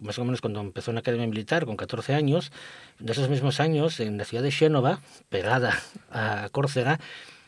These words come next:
cuando se tallaban los mozos para el servicio militar, el ochenta por ciento no llegaba al uno cincuenta.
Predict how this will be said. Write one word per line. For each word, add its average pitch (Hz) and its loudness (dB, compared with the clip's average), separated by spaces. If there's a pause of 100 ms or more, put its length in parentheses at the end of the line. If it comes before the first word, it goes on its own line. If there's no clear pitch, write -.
(380)
cuando 110 2
se 107 -2
tallaban 135 4
los 127 2
mozos 151 2
para 110 -2
el 104 -6
servicio 117 -4
militar, 127 2 (1160)
el 107 -4
ochenta 143 2
por 139 -2
ciento 143 2 (460)
no 120 2
llegaba 127 4
al 113 2
uno 104 -2
cincuenta. - -12